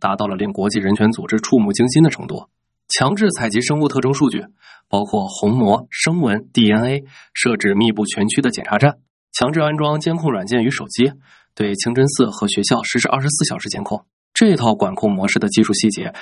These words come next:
被系统性地记录在泄露的新疆公安文件中，同时也正在以惊人的速度向全国其他地区扩展。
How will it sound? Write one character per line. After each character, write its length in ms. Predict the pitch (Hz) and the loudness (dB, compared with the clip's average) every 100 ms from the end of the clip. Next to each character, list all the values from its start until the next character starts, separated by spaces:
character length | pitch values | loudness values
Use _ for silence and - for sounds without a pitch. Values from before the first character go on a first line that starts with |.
| - | -2
被 120 | 113 | -2
系 260 | 110 - 196 | 0 4 4
统 180 | - - | 2 -6
性 160 | - 98 | -4 -2
地 80 | 98 | -2
记 120 | 104 | -2
录 140 | 98 | -2
在 160 | 101 95 | -6 -6
泄 240 | - 120 | -2 0
露 160 | 98 - | 0 -4
的 80 | - | -6
新 240 | - 120 | 0 2
疆 200 | 117 117 | 2 0
公 120 | 117 117 | 2 2
安 140 | 113 | 2
文 100 | 98 | -2
件 200 | 120 135 | 0 0
中， 200 | - - _ - - _ - | -2 -14 _ -20 -20 _ -4
同 160 | 107 | -2
时 320 | 104 104 104 101 | 2 2 2 -2
也 120 | - | -6
正 160 | - 101 | -4 -4
在 140 | 101 | -4
以 140 | 92 - | -10 -2
惊 220 | 143 156 | 0 2
人 120 | 110 | 2
的 80 | 139 | 0
速 180 | - 143 | 0 -4
度 180 | - - - | -6 -14 -8
向 160 | - - | -6 -4
全 260 | - - | -4 -2
国 160 | 113 101 | -2 -2
其 220 | - 110 | -2 -2
他 180 | 120 139 | 0 -2
地 120 | - | -4
区 140 | - - | -6 -6
扩 160 | - | -8
展。 220 | - - | -10 -10